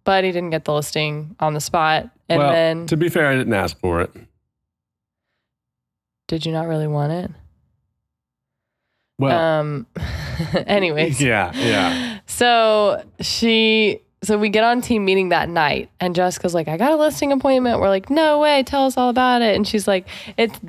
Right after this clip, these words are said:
Speaker 1: such and such address." And Johnny and I just look at each other, and we're like, "Oh, Johnny went there today." And I was like, "But Jessica, you take that listing."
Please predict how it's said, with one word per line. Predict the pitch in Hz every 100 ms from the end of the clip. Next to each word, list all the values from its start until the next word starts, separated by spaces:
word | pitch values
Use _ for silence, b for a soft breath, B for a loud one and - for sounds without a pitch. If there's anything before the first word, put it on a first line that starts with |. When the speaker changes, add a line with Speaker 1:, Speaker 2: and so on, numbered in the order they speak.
| -
Speaker 1:
such | - 202 202 262
and | 269
such | 294 277
address." | 226 214 196 196 247 240
And | 226
Johnny | 202 190 190
and | 185
I | 180
just | 180 180
look | 180
at | 175
each | 170 196
other, | 180
and | 175
we're | -
like, | -
"Oh, | - 226 214 208 196 196 190
Johnny | 190 202 208
went | 214 214
there | 214
today." | 202 185 190 185
And | 180
I |
was | 175
like, | 185
"But | 196 185
Jessica, | 180 165 170 156
you | 160 185
take | - 180 165
that | 151 147
listing." | 139 - - -